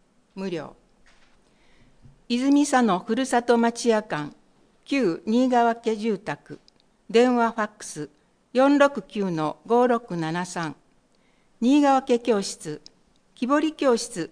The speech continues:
三月十二日金曜、十時から。姉妹洋曲、三月十六日火曜、午後一時から。フルート教室、三月十八日木曜、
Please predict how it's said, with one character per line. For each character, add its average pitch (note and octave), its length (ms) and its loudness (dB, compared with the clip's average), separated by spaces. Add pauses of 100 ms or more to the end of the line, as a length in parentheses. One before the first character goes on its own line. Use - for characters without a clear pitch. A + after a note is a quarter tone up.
三 C4 300 -4
月 F#3 280 -8
十 A3 220 -4
二 A3 140 -2
日 F3+ 280 -8
金 A3+ 320 -2
曜、 F#3+ 280 -4 (140)
十 A3+ 260 -6
時 - 120 -12
か D3+ 160 -12
ら。 C#3+ 120 -14 (1080)
姉 C4+ 60 2
妹 G#3 400 0
洋 A3 240 0
曲、 G#3 420 -8 (280)
三 C#4 260 0
月 G3+ 300 -4
十 A3+ 180 0
六 A#3 240 0
日 G#3 280 -6
火 G#3 220 -6
曜、 G#3 260 -4 (280)
午 A#3+ 140 0
後 F#3+ 140 -2
一 A3 220 -8
時 F#3+ 140 -8
か D#3 160 -14
ら。 D3 160 -12 (1000)
フ B3+ 140 -4
ル D4+ 120 0
ー - 40 -2
ト C4+ 160 0
教 B3 220 0
室、 - 380 -12 (240)
三 C4+ 280 0
月 F#3+ 260 -6
十 A#3 200 0
八 A#3 280 -4
日 G#3+ 320 -6
木 G3 320 -8
曜、 G3 300 -2